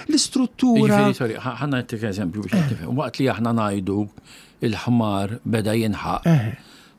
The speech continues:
Speaker 2: f'ħafna fil-lingwi
Speaker 1: Fil-lingwa.
Speaker 2: jgħidu,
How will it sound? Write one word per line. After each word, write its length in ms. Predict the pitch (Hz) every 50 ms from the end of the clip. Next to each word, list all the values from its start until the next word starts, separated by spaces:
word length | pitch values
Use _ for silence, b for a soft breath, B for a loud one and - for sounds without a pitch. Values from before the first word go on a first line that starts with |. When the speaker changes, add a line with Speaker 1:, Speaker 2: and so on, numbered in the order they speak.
| - -
Speaker 2:
f'ħafna 460 | - - 127 117 - 135 127 117 107 110 113 - - 156 - - - - - - - -
fil-lingwi 560 | - - 123 113 110 160 180 156 127 120 117
Speaker 1:
Fil-lingwa. 80 | 110 98
Speaker 2:
jgħidu, 340 | 101 - - - - 233